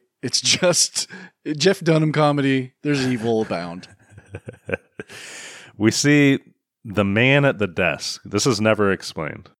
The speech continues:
Speaker 2: but he's a man. He's sitting at a desk. You can't see his face. There's
Speaker 1: Hmm.
Speaker 2: smoke everywhere. He's smo-, he's smoking cigarettes. Everyone's smoking. And, but there's
Speaker 1: There's
Speaker 2: also just inexplicable smoke just
Speaker 1: There's a
Speaker 2: behind
Speaker 1: smoke
Speaker 2: him.
Speaker 1: machine behind him. His face.
Speaker 2: Yeah.
Speaker 1: Now, this is the one face you were supposed to not see. It's in
Speaker 2: Yeah.
Speaker 1: silhouette,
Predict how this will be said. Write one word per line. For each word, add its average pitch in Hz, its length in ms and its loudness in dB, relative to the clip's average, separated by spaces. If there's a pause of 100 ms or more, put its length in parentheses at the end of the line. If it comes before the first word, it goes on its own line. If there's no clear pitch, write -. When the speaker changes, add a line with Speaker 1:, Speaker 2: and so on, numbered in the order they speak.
Speaker 2:
but 90 100 0
he's 117 160 2
a 127 60 4
man. 113 400 0
He's 110 180 -4
sitting 113 260 2
at 110 120 2
a 101 60 2
desk. 87 360 -2
You 87 80 -4
can't 113 240 0
see 107 120 -2
his 95 140 -4
face. 80 340 -4
There's 165 260 0
Speaker 1:
Hmm. 123 240 0
Speaker 2:
smoke 107 320 0 (340)
everywhere. 82 460 0
He's 120 180 2
smo-, 117 280 0
he's 131 220 0
smoking 104 600 0
cigarettes. 95 400 -2
Everyone's 101 320 0
smoking. - 400 -8 (1080)
And, 95 600 0
but 104 140 0
there's 110 120 2
Speaker 1:
There's 117 80 4
Speaker 2:
also 127 220 2
just - 480 0
inexplicable 117 580 0
smoke 98 580 2 (220)
just 101 140 -6
Speaker 1:
There's 131 160 -2
a - 20 -6
Speaker 2:
behind 101 140 0
Speaker 1:
smoke 147 160 0
Speaker 2:
him. - 60 -12
Speaker 1:
machine 175 280 2
behind 143 340 0
him. 113 220 -6 (160)
His 151 260 2
face. 180 340 2
Speaker 2:
Yeah. 147 80 -4
Speaker 1:
Now, 147 100 2
this 180 200 2
is 175 100 -4
the 160 100 0
one 160 180 0
face 160 240 0
you 147 80 -2
were 131 120 -4
supposed - 380 0
to 139 60 -4
not 110 240 -6
see. 98 420 -6
It's 117 180 -8
in 95 60 0
Speaker 2:
Yeah. 87 60 2
Speaker 1:
silhouette, 127 640 0